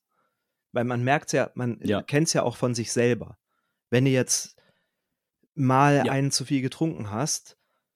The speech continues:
Speaker 1: denen, die dabei waren, denen musst du das natürlich nicht irgendwie beschönigend, äh, verkaufen. Aber, äh, weiß ich nicht, äh, wenn er am nächsten Tag beim Brunch sitzt, dann sagst du vielleicht: „Ach ja, vielleicht ein bisschen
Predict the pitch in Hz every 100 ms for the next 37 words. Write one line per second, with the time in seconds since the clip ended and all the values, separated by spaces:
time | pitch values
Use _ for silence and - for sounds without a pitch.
0 | _ - 143 147 143 131 135 123 143 151
1 | 120 101 131 151 - 135 139 143 - 131
2 | 127 123 - 131 139 143 - 135 127 123
3 | 120 120 - 151 143 113 110 117 127 -
4 | 107 107 - 120 120 107 110 - 147 170
5 | _ _ _ _ _ - 127 127 120 117
6 | - 67 - - - - 127 127 117 110
7 | - - - 120 107 127 127 - 120 113
8 | - 127 135 - - 127 - 120 120 127
9 | 139 - 127 - 123 117 131 - 127 117
10 | 110 - 117 - 104 104 - 107 98 -
11 | 113 117 - 117